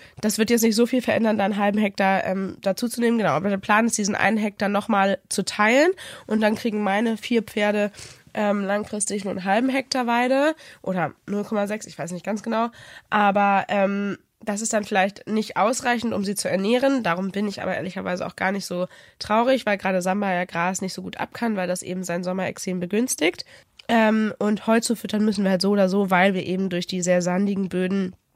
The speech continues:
nicht so reichhaltiges Gras haben und ich das aber ehrlicherweise auch gar nicht so schlecht finde. So.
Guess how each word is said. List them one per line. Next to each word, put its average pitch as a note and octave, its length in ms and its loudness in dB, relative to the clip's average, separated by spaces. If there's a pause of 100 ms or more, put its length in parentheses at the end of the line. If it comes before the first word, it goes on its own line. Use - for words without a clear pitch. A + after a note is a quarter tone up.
(440)
nicht A3 220 2
so - 80 -2
reichhaltiges F3+ 580 -2
Gras - 260 -4
haben C4 220 2
und - 180 -2
ich G3 120 -4
das F#3+ 160 -2
aber - 120 0
ehrlicherweise F3+ 380 -6
auch - 60 -12
gar - 100 -4
nicht - 80 -6
so - 100 -10
schlecht G3 200 0
finde. E3 180 -6
So. F3+ 180 -2